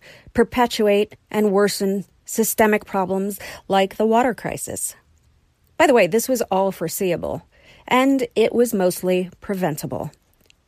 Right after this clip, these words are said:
And by the way, it will also happen again. Mark my words. Automation will continue to hurt manufacturing workers,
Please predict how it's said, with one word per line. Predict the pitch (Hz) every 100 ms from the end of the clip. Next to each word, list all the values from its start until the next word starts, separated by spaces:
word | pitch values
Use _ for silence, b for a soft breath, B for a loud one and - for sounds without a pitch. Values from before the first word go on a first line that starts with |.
| - 190
And | 180
by | 160
the | 160
way, | 180 214 330 294 _ - 208
it | 220 -
will | 285 302 -
also | 175 - 185 180 190 _ _ _ _ _ _
happen | - 269 269
again. | 247 277 269 156 - _ _ _ _ _
Mark | 180 190 208
my | 220
words. | 208 170 147 - - B B B B B B B
Automation | 220 220 220 240 220
will | 202
continue | 220 208 190 202 226
to | 226
hurt | 214 214 -
manufacturing | 233 254 254 196 190 202 202
workers, | 190 185 202 240 -